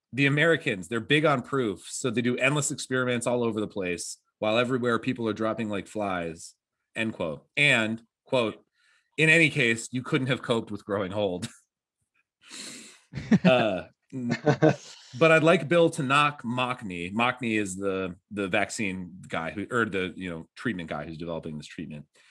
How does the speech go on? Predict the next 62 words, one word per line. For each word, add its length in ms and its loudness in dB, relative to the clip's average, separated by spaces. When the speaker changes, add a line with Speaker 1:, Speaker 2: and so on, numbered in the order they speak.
Speaker 1:
"But 80 4
I'd 120 4
like 180 4
Bill 160 6
to 120 -8
knock, 300 2
mock 260 -2
me 140 -4
out 160 -2
cold 320 -2
so 80 -4
he 80 0
can 100 -6
steal 300 0
his 160 -2
vaccine 600 -2
and 140 -6
bring 160 -2
it 120 -8
to 100 -6
me 100 -2
in 60 -2
the 80 -8
cooler 380 -2
of 40 0
his 140 -6
little 160 -4
plane, 480 -6
the 60 -4
one 180 0
he 120 -2
used 180 0
to 60 -4
shuttle 260 0
between 500 -4
Ouagadougou 1400 0
and 280 -4
Bobo 340 0
Dioulasso. 800 -2
And 100 -4
I'd 120 -2
like 160 0
him 140 -2
to 60 -2
crash 360 2
the 100 0
plane 340 0
and 260 0
the 40 0
vaccine 480 -2
that 100 -2
he 40 -4
would, 280 -4
that 120 -2
would 120 0
have 100 -2
saved 300 2
me 240 -2
into 180 -8
the 140 -4
Atlantic 320 -6
Ocean." 480 -8